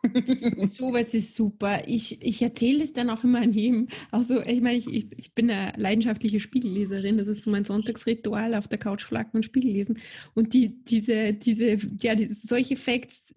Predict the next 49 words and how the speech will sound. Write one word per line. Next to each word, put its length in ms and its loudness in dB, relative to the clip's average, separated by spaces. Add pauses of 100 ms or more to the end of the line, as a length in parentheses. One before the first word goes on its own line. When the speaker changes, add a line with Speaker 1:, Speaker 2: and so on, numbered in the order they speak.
(120)
Speaker 2:
das 380 -4
wiederhole 400 2
ich 100 -2
dann 160 -6
auch 180 -6
gerne. 480 -2 (180)
Und 100 0
sieht 200 0
so 100 -6
aus, 200 2
als 140 2
wäre 120 4
ich 60 2
Speaker 1:
Ja. 120 0
Speaker 2:
nicht 140 0 (320)
belesen, 460 2
was 140 0
ich 140 -6
aber, 260 -4 (600)
na 140 -2
ja, 140 -4 (420)
nicht 200 -4
so 120 -4
wirklich. 400 -4
Speaker 1:
Na, 80 2
ich 80 -4
erzähl's 260 0
sogar 200 -2
in 60 0
deinem 200 0
Podcast. 480 -4
<laughs> 260 2
Und 160 2 (140)
Speaker 2:
Siehst 240 4
Speaker 1:
setz 180 -2
Speaker 2:
du? 60 2
Speaker 1:
rein 240 -2
damit. 200 2
Speaker 2:
Und 80 8
jetzt 240 4
haben's 200 2 (400)
auch 140 0
noch 140 2 (260)
zwei 360 0
andere 300 4
gehört. 460 4
<laughs> 40 6 (840)
Ja, 160 2
super. 580 0